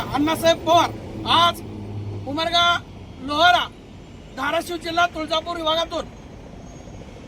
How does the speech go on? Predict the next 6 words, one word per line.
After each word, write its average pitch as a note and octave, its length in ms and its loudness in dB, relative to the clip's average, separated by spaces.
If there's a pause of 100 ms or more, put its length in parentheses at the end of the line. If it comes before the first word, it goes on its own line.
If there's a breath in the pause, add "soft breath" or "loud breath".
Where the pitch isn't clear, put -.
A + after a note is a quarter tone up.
(1500)
संभाजी E4+ 400 4
ब्रिगेडचा E4+ 500 4 (840)
राज्यस्तरीय F4+ 680 2 (500)
अधिवेशन, D4 500 4 (680)
राज्य E4+ 320 0
मेळावा F4+ 520 6